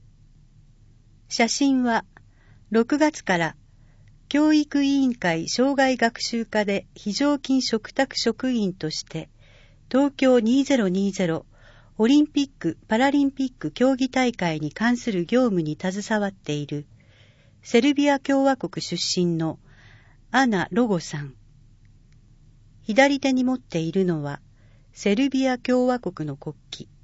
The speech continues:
写真説明。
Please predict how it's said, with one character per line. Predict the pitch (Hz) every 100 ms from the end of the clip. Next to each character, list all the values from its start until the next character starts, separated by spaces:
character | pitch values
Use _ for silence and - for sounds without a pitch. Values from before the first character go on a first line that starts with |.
| - - - - - - - - _ - - - - - - - - - -
写 | - 214
真 | - 262 240 -
説 | - 185 190 202
明。 | 190 175